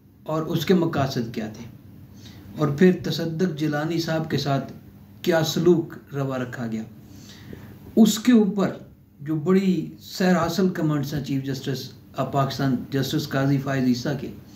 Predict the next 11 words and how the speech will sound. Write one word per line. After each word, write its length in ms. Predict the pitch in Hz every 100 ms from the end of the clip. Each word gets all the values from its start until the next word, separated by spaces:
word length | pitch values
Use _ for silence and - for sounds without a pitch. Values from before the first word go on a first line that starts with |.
| - - - - -
वो 80 |
बहुत 280 | 185 165 208
कुछ 200 | 208 180
वाजे 280 | 143 135 131
कर 200 | 123 117
रहे 100 | 110
हैं। 140 | 110 107 - - - - - - - - -
मसलन, 540 | 139 - 175 156 117 - - - - - - - - - - - -
अटॉर्नी 400 | - 160 165 180
जनरल 300 | 180 180 196
ने 180 | 185 165